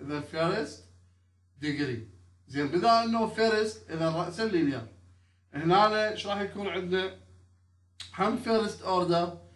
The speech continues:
ليش؟ لأن المشتقة وحدة. زين، الديجري إيش قد؟ second. يجي واحد يسألني يقول لي: "ليش second؟" زين، الأس مالتي واحد، لأن هذا يو وهذا يو. يو في اليو، يو تربيع، إذا second order.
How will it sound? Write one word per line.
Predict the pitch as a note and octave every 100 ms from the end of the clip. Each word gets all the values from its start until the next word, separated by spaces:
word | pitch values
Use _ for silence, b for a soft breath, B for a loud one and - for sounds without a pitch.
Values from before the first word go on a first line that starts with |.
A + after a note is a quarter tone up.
| b b
ليش؟ | D#3+ G3+ G#3
لأن | F3 E3
المشتقة | D#3+ A3 A3 A#3
وحدة. | A#3+ G3 F3+ F3+ - b b b -
زين، | C3+ E3 D3+ A2+ G#2+
الديجري | C3 D3 G#3+ B3
إيش | A#3+ F#3+ F3+
قد؟ | A3+ A3 G#3+ - -
second. | F#3+ F3+ F3 C3+ A2+ - b b b _
يجي | D3 F3
واحد | F3+
يسألني | F3+ F#3+ F#3 F3+
يقول | F3 F3 F3 F3
لي: | E3+
"ليش | F#3+ A3 A3+
second؟" | G#3+ F#3+ D3 C#3+ -
زين، | C#3+ D3
الأس | C#3+ E3 F3
مالتي | F#3+ F#3+
واحد، | A3+ G#3+ F3 D#3 - b b -
لأن | D#3+ D#3+
هذا | D#3+ F#3+ B3 A#3+
يو | B3 A#3+ A#3+ A#3+ - - - - _
وهذا | D3 D3+ E3+ F#3+ G3 G#3 G#3 G3+ - -
يو. | D#3 E3+ E3+ C3+ - - b b b -
يو | G3+ A3
في | A3+
اليو، | A3+ B3 B3 -
يو | F3+ F#3+
تربيع، | - G3+ F#3 E3+ D#3+ - -
إذا | D3 D#3+ E3
second | D#3+ C#3+ E3 E3 -
order. | D3+ C#3+ C3+ A#2